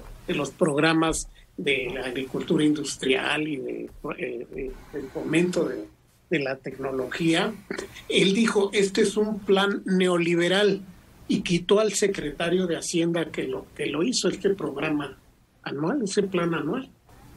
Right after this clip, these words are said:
Entonces, no, no le vas a proponer algo que le,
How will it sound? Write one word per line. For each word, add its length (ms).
Entonces, 680
no, 420
no 160
le 120
vas 260
a 40
proponer 460
algo 280
que 320
le, 360